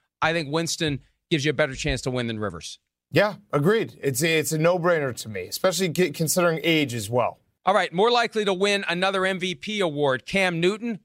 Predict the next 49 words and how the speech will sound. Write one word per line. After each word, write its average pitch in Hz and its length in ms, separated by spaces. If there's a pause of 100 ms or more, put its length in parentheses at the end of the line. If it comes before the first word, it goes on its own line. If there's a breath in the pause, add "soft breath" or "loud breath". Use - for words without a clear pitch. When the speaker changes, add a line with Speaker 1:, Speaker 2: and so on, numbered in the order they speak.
Speaker 1:
currently 139 320
of 127 80
the 127 80
Panthers, 185 520 (280 soft breath)
or 165 140
Matt 165 240
Ryan, 156 320
who 151 80
is 143 140
under 135 140
contract 139 500
for 131 80
the 123 60
next 127 180
several 123 240
years 120 160
with 101 100
the 110 60
Falcons? - 560 (260)
Speaker 2:
This 214 300
is 330 100
a 320 80
tough 269 320
one, 185 180
although 196 540 (420)
I'm 196 200
worried 269 340
about 214 340
how 196 720
both 180 360
these 156 200
guys 143 300
are 120 40
gonna 135 200
age 127 320
because 147 220
Matt 202 180
Ryan, 196 300
we 175 100
know, 175 220
is 143 120
not 165 300
the 156 60
most 156 260
mobile. 151 380
Matt 202 240
Ryan's 254 340
kind 233 400
of, 190 320